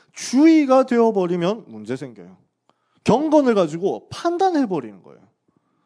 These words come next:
복음보다 경건이 앞서면은 경건주의가 되죠. 근데 이렇게 되면은 완전 복음 대신 다른 걸로 자꾸만 흐트러지게 돼요. 요게 문제인데 이걸 자꾸 가지고 있었어요. 이러니까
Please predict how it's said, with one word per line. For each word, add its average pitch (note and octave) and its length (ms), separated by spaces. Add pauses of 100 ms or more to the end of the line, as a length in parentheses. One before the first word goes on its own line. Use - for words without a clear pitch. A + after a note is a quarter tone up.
(320)
복음보다 D4+ 640
경건이 G#3+ 560
앞서면은 F#3+ 720 (280)
경건주의가 E3 920
되죠. G2+ 280 (340)
근데 D4 280
이렇게 C#4+ 420
되면은 F#3 460
완전 F3 480
복음 C#4+ 340
대신 A#3+ 320 (100)
다른 E4+ 380
걸로 D#4+ 320
자꾸만 B3+ 720 (300)
흐트러지게 D4 720
돼요. F#2 240 (500)
요게 G3+ 220
문제인데 C#3+ 720
이걸 D#3 320
자꾸 - 260
가지고 D3 340
있었어요. G#2+ 340
이러니까 G#3+ 500